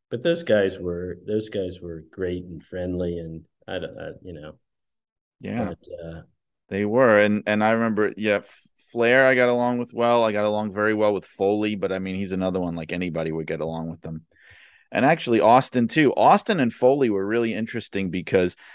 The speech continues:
Speaker 2: those guys apparently just read the magazines constantly, and so they knew who we all were. It was really
Speaker 1: Hmm.
Speaker 2: weird. The first time I met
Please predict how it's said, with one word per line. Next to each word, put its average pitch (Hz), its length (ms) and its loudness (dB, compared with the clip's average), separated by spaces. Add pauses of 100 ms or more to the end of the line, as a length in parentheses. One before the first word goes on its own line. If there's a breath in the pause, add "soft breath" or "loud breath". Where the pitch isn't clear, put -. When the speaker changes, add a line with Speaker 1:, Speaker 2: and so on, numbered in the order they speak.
(240 loud breath)
Speaker 2:
those 175 240 8
guys 147 280 6
apparently 110 560 0
just 90 280 -8
read 104 560 4
the 101 80 2
magazines 98 800 -2
constantly, 113 880 -4
and 101 140 -2
so 110 200 2
they 101 180 4
knew 117 320 4
who 135 140 0
we 107 180 0
all 101 240 2
were. 110 520 0 (300)
It - 40 -8
was 123 160 -6
really 175 200 4
Speaker 1:
Hmm. 98 120 -4
Speaker 2:
weird. 131 340 0
The - 60 -10
first - 380 -6
time 170 200 0
I 135 100 6
met 120 400 0